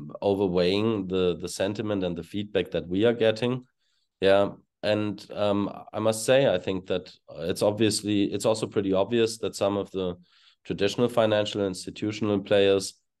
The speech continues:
are also, you know, making moves themselves. I mean, they see this themselves also as an opportunity for them to maybe, um, yeah, make shifts or, or amendments to,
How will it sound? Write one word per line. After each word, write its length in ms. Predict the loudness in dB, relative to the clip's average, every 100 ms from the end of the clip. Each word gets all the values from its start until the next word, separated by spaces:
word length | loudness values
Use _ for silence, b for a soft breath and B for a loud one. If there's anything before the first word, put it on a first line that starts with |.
| _ _
are 120 | 2
also, 560 | 4 2 2 2 4 2
you 180 | -2 -2
know, 180 | -2
making 420 | -2 -4 -6 -6 -4
moves 300 | -4 -6 -6
themselves. 640 | -8 -2 2 2 0 -6
I 40 | -8
mean, 320 | -6 -4 -2
they 140 | -2
see 200 | -2 -4
this 300 | -2 0 -2
themselves 520 | -4 -6 0 0 0 -2
also 520 | -4 0 0 0 -2
as 140 | -6 -2
an 100 | 0
opportunity 840 | 0 -2 -6 -4 -4 -4 -6 -8 -8 b b b b _
for 120 | 0
them 260 | 2 2
to 120 | 0 0
maybe, 580 | 2 2 0 0 0
um, 680 | 0 -2 -2 0 0 -4 -10 -18 _
yeah, 200 | -2 -2 -6 _
make 260 | -8 -4 -4
shifts 380 | 0 -2 0 0
or, 320 | 2 2 0
or 300 | 0 -2 -2
amendments 580 | -2 -2 -2 -4 -6 -8 -8
to, 300 | -4 -4 -6